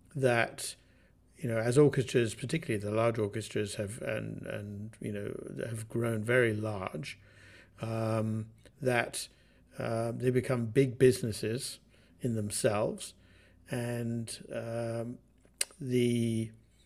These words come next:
um, you know, the, uh, I think <clears throat> that there's always a danger, particularly in those large,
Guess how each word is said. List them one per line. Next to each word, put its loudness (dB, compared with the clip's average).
um, -10
you -6
know, -6
the, 0
uh, -10
I -4
think -2
<clears throat> -20
that 0
there's 6
always 12
a 12
danger, 10
particularly 2
in 2
those 2
large, 0